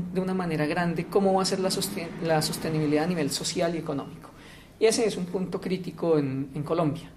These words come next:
O sea, porque si bien no conocemos casi nada de la biología y de la ecología de las especies, tampoco tenemos una claridad sobre los elementos sociales,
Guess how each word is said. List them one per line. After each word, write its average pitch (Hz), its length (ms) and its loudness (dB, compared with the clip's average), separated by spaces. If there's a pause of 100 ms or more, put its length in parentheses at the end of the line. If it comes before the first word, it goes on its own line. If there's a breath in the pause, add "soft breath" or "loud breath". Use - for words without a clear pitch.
O - 40 -18
sea, 131 340 -2
porque 160 420 2 (240 loud breath)
si - 160 0
bien 208 300 4
no 247 120 4
conocemos 208 680 2 (220)
casi 202 220 4
nada 196 280 4
de 190 60 2
la 185 100 2
biología 156 440 0
y - 20 -4
de 170 80 -6
la 175 80 -4
ecología 147 380 -4
de 147 60 -2
las 160 140 -4
especies, 135 560 -6 (1120 loud breath)
tampoco 190 480 2
tenemos 170 560 2 (300 loud breath)
una 196 180 2
claridad 165 640 2
sobre 190 540 0 (260 loud breath)
los 160 200 -2
elementos 143 580 0
sociales, 170 840 0